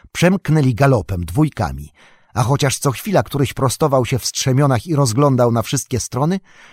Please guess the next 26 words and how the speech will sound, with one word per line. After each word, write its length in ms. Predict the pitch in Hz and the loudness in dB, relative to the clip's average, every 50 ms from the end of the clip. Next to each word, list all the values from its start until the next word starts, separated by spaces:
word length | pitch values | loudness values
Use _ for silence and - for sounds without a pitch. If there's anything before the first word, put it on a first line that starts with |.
| - - | -18 -12
żaden, 420 | - 87 95 151 170 185 214 208 208 | -6 -2 0 0 2 2 0 0 0
jak 160 | 196 151 - | 0 -2 0
się 120 | - 147 | 0 -2
zdawało, 540 | 113 87 101 117 101 90 113 120 131 165 175 - - - _ _ _ _ - | -2 0 0 -2 0 0 0 0 0 -2 -4 -6 -10 -20 _ _ _ _ 0
nie 160 | 127 160 151 | 0 2 2
dostrzegł 640 | 175 208 170 - - - - - 117 101 107 107 104 | 2 0 -2 -2 -4 -8 -6 -6 -4 -4 -2 -4 -4
trzech 300 | 98 - - 139 123 - - | -4 -2 -2 -2 -2 -2 -4
obcych 380 | - 139 - - - - 101 98 | -4 -6 -4 -4 -6 -6 -4 -2
wędrowców 680 | 92 113 107 104 113 117 107 - - - 151 156 - - - - - - | -2 -2 -2 0 0 0 -2 -2 -2 -4 -6 -6 -6 -12 -20 -20 -20 -16
przycupniętych 760 | - - 160 151 - 143 113 - - 135 135 127 - - 101 98 | -6 -4 -2 -2 0 -2 -4 -2 0 0 0 0 0 -2 -2 -2
na 140 | 113 104 | -2 -2
stoku 460 | - - - - 123 107 - 170 175 - - - - _ | -2 -2 -2 -2 -4 -2 -2 -4 -6 -6 -8 -16 -20 _
i 120 | - 143 120 | -6 -6 -4
przypatrujących 800 | - - 131 - 123 113 - 117 120 127 139 151 - - 123 - | -2 -2 -2 -2 -2 -2 -2 0 0 0 0 0 -2 -6 -8 -6
się 140 | - 117 101 | -4 -4 -4
w 80 | 87 | -2
milczeniu 480 | 98 110 98 95 - - 113 107 104 95 | -2 -2 -2 -2 -2 -2 -2 -2 -2 -2
kawalkadzie. 720 | - 101 87 92 92 92 - - 57 58 - - - - _ _ _ _ _ _ _ _ _ _ _ _ _ _ _ _ _ - | -2 -4 -2 -2 -4 -4 -6 -10 -12 -12 -14 -16 -18 -20 _ _ _ _ _ _ _ _ _ _ _ _ _ _ _ _ _ 2
Oddział 480 | 139 175 175 151 143 113 131 123 123 | 2 2 4 2 2 2 2 2 2
już 260 | 120 127 127 - - - | 2 0 0 0 0 2
mijał 340 | 147 156 139 120 101 90 | 4 4 4 4 2 0
wzgórze, 520 | 85 - 87 87 87 120 139 139 117 160 160 | -2 -6 -8 -6 -2 0 0 2 2 0 0
gdy 180 | 123 95 117 | -2 -2 -2
nagle 340 | 104 127 123 98 113 107 - - | 0 0 0 0 -2 -2 -2 0
Aragorn 500 | 123 135 127 120 110 107 107 98 92 92 | 2 2 2 2 2 0 0 -2 -2 -4
wstał 460 | - - - - 151 165 180 190 180 | -6 -8 -2 0 2 2 2 2 0